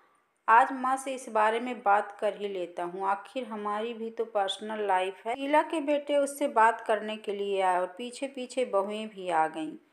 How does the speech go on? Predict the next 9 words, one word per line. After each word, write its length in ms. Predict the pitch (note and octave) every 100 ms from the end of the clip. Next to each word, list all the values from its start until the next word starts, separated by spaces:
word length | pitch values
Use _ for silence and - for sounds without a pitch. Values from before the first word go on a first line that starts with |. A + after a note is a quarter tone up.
| _ _ _ G#3
"बेटा, 560 | G3+ G#3 G#3 F#3 E3 - _ _ _ _ _
माँ, 800 | G#3 A3 B3+ C#4 D4+ E4 D#4 D#4+ -
माँ, 640 | G#3+ A#3 C4+ D4 D#4 D#4 _
कहाँ 360 | - - C#4+ D4+
हो? 440 | C#4 G3+ D#3+ - _ _ _ -
आप 200 | A3+ A#3
बाहर 480 | A3+ A#3+ A#3+ B3 B3
आओ 240 | B3 C4
तो।" 460 | C4 D#4 F4 F4